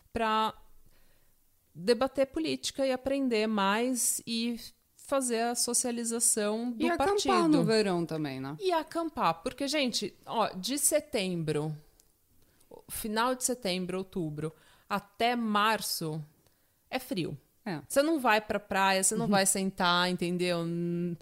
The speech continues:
Speaker 1: e s-, tomar sol. É frio.
Speaker 2: Hum.
Speaker 1: N-, pode não tá nevando, pode não tá grau negativo, mas tá frio.
Speaker 2: Tá.
Speaker 1: A gente tá aqui no meio do in-, do verão e tá dezesseis graus e tá chovendo.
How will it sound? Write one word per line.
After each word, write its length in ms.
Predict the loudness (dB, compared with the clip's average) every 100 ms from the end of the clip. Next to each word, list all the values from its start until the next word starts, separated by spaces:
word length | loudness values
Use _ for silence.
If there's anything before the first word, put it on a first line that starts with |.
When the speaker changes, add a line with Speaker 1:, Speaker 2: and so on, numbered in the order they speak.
| -14 _ -4
Speaker 1:
e 80 |
s-, 200 | -4 -4 -4
tomar 300 | -2 0 0
sol. 460 | 2 2 0 -4 -4
É 80 | -6
frio. 500 | -2 -4 -2 -4 -8 -12
Speaker 2:
Hum. 160 | -10 -2 0
Speaker 1:
N-, 60 | 0
pode 340 | 0 -2 0
não 160 | -2 0
tá 140 | -2
nevando, 440 | -2 -2 0 0 -2
pode 300 | -2 -2 -2
não 140 | -4
tá 120 | -4
grau 220 | -4 -4
negativo, 500 | -4 -2 -4 -6 -6
mas 160 | -6 -6
tá 120 | -6
frio. 440 | -8 -6 -4 -4 -6
Speaker 2:
Tá. 140 | -14 -20 -20 _ -6
Speaker 1:
A 100 | -2
gente 240 | -2 -2
tá 60 | -4
aqui 180 | -4 -2
no 80 |
meio 300 | 0 0 0
do 80 | 0
in-, 160 | -2 -2
do 200 | -2 0
verão 560 | 2 4 4 4 2 -2 -10 -8
e 60 |
tá 120 | 0
dezesseis 600 | 0 2 4 4 2 -2
graus 460 | -2 2 4 2 0
e 60 | -2
tá 100 | -4
chovendo. 720 | -2 -2 0 -2 0 -2 -4